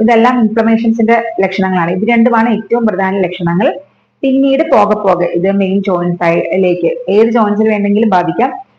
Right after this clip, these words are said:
അപ്പോ ഇത് റിസ്റ്റിലേക്ക്, അല്ലെങ്കിൽ കാലിലാണെങ്കിൽ ആംഗിൾസിലേക്ക്, കാൽമുട്ടിലേക്ക്, കൈമുട്ടിലേക്ക്, ഷോൾഡർ ജോയിന്റിലേക്ക്, ഹിപ്പ് ജോയിന്റിലേക്കൊക്കെ ഈ ഒരു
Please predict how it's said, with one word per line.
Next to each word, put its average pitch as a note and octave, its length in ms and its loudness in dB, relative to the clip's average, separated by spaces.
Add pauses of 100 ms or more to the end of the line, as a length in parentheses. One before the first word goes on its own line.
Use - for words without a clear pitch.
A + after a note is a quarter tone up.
(220)
അപ്പോ G#3 420 -2
ഇത് F#3+ 300 0
റിസ്റ്റിലേക്ക്, F3+ 760 0
അല്ലെങ്കിൽ F#3 400 0
കാലിലാണെങ്കിൽ F3+ 840 0
ആംഗിൾസിലേക്ക്, F3 880 -2 (480)
കാൽമുട്ടിലേക്ക്, F#3+ 920 0
കൈമുട്ടിലേക്ക്, F#3 1000 0
ഷോൾഡർ F#3 500 -2
ജോയിന്റിലേക്ക്, F3 680 -2
ഹിപ്പ് F3+ 180 -2
ജോയിന്റിലേക്കൊക്കെ G3 1040 -2
ഈ F3+ 140 2
ഒരു C4+ 260 0